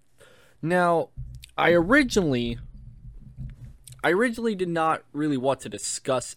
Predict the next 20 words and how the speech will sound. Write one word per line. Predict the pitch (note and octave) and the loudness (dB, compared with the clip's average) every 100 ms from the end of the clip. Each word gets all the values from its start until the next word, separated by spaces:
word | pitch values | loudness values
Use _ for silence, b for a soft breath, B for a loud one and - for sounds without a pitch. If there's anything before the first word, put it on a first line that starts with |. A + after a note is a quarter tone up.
| - | -6
anything | B2 - A2+ | -6 -4 -6
about | G#2 - A#2+ G#2 - | -4 0 0 0 -10
the | - | -16
coronavirus | - - A2 G#2+ G2+ G2+ G#2 G#2 - - _ b b b b b - | -14 -6 -4 -4 -8 -10 -10 -12 -14 -20 _ b b b b b -4
because | C#3+ - D#3+ C#3+ C3+ - - | -4 0 4 4 2 -2 0
I | B2+ | 0
felt | - D#3 | 4 4
like | C#3 C3 A#2 | 6 4 2
if | A#2+ | -4
I | A2 | -6
did, | A2 D#3 D#3+ C3 - | 2 4 6 4 2
I | C3 C3 B2 | 4 4 4
was | A2+ A#2 | -2 -6
going | - A#2+ A2+ | -4 -4 -4
to | - | -8
be | G#2+ G#2+ | -10 -6
beating | B2+ C3 B2+ A#2 | -2 -2 -2 -4
a | |
dead | A2+ A#2 G2+ | -4 -4 -4
horse, | G#2+ A3+ B3 - - | 0 2 2 -2 -10